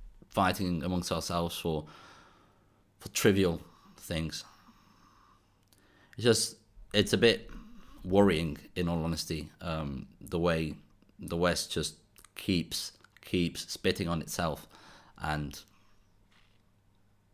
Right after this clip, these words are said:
well, stepping on its own toes, essentially, when you have Russia deciding now to invade Ukraine, a sovereign and democratic country,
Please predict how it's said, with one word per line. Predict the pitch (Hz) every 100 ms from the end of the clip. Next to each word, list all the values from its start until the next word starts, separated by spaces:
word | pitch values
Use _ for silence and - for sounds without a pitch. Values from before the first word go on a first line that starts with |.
| -
well, | 90 - - _ _ _ _ _ - -
stepping | - - 101 92 -
on | 87 92
its | 85
own | 90 90
toes, | 123 117
essentially, | 85 92 78 76 76 - - - - - -
when | - 80 76 - - - _ -
you | 92
have | 82
Russia | 82 80 - - - _ _ -
deciding | - - 82 78
now | 73 73
to | -
invade | 76 71 71
Ukraine, | 67 - 73 71 - - -
a |
sovereign | - 80 73 71 73
and | 87
democratic | 78 78 78 -
country, | 85 80 -